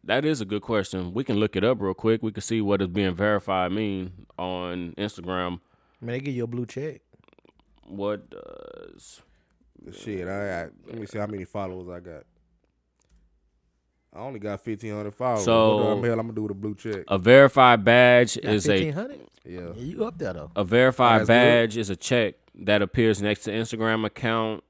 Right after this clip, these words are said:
Speaker 1: name and search on the profile. It means Instagram has confirmed that an account is, uh, is the au-, is the authentic presence of a public figure, celebrity, or brand it represents.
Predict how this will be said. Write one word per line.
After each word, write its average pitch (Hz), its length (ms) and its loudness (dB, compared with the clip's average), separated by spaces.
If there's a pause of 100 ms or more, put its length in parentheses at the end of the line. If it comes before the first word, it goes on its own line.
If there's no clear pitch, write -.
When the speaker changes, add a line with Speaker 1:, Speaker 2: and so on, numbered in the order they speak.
Speaker 1:
name 104 400 -4
and 95 140 -8
search 107 520 -6
on 92 140 -6
the 90 60 -10
profile. 98 640 -2
It 101 160 -2
means 104 300 -4
Instagram 107 560 -4
has 101 180 -8
confirmed 104 560 -4
that 95 180 0
an 92 120 -4
account 104 520 -6
is, 90 220 -4
uh, 85 460 -4
is 90 140 -8
the 98 80 -4
au-, 87 220 -4 (480)
is 95 160 -4
the 98 100 -2
authentic 107 600 -2 (160)
presence 98 480 -2
of 90 200 -6
a 87 100 -6
public 95 500 -6
figure, 95 420 -2 (220)
celebrity, 95 580 -4
or 87 180 -4
brand 95 400 -4
it 90 120 -6 (100)
represents. 90 720 -8